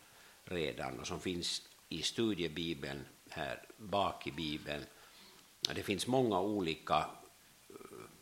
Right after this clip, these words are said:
program som talar om hur jag ska läsa Bibeln. Jag kan läsa den, eh, Gamla testamentet en gång och Nya testamentet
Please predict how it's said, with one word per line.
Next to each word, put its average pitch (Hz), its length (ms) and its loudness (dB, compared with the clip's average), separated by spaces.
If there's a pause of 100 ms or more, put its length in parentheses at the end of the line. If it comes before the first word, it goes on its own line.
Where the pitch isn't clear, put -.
program 95 600 6
som 76 220 0
talar 76 360 2
om 71 180 -4
hur 101 120 2
jag 80 160 -2
ska - 180 -2
läsa 71 340 -2
Bibeln. 67 440 -6
Jag 69 120 -10
kan 80 140 -6
läsa 80 340 -4
den, 71 200 -10 (880)
eh, - 160 -8 (280)
Gamla 107 400 2
testamentet 71 800 -4
en 95 340 4
gång 80 260 2
och 78 120 0
Nya 87 220 2
testamentet 73 640 -4